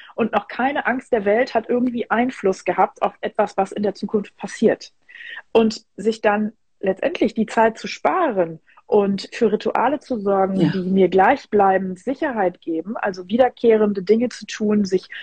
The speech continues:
Speaker 1: ähm, Strategien anzueignen, so wie du das gerade auch gesagt hast, du hast ja ein Ritual kreiert,
Speaker 2: Genau.
Speaker 1: immer in dem Moment, wo du, ne, und dadurch etablieren wir Sicherheit für uns.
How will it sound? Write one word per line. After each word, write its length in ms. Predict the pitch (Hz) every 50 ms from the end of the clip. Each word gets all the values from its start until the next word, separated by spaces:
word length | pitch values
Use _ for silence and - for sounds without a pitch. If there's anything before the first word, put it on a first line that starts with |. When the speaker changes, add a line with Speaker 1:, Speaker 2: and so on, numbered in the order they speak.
| - - - - -
Speaker 1:
ähm, 340 | - 185 185 185 185 185 180
Strategien 460 | - - 220 208 220 190 226 269 262
anzueignen, 500 | 233 233 220 - - - 214 - 214 196 196
so 180 | 190 202 233 220
wie 60 | 233
du 100 | 208 226
das 160 | 220 208 -
gerade 180 | - 196 196 208
auch 80 | 208 -
gesagt 180 | - 214 -
hast, 120 | 208 190 -
du 40 |
hast 100 | 190 -
ja 60 | 202 196
ein 60 | 202
Ritual 640 | 190 202 208 - - 220 - - 214 226 240 254 254
kreiert, 540 | - - 240 - - 220 233 240 277 311
Speaker 2:
Genau. 160 | 208 202 196 180 170
Speaker 1:
immer 100 | 170 180
in 100 | 202 196
dem 120 | 208 202
Moment, 480 | 208 202 202 196 196 202 202 196 - -
wo 140 | 196 214 208
du, 200 | 202 208 214 - _ - - - - - _ _ _
ne, 240 | - 208 247 330 -
und 240 | - 233 202 - -
dadurch 640 | - 196 208 208 233 240 262 269 294 320 - - -
etablieren 540 | - 214 - 226 196 190 214 247 277 285 277
wir 140 | 262 254 226
Sicherheit 500 | 208 240 240 - 226 175 165 151 143 -
für 200 | - - 127 -
uns. 360 | - - - - - - -